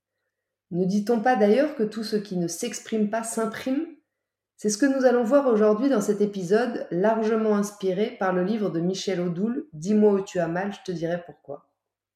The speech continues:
Tout d'abord, pour Michel Odoul et pour la médecine orientale en général,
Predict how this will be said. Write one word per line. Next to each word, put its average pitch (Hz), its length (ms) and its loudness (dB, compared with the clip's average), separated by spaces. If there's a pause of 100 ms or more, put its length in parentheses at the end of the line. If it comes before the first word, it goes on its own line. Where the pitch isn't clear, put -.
(760)
Tout 202 100 -10
d'abord, 240 440 4
pour 208 160 2
Michel 220 340 2
Odoul 240 340 4
et 208 120 2
pour 190 140 0
la 170 80 2
médecine 202 440 0
orientale 196 560 2
en 185 80 0
général, 175 500 -2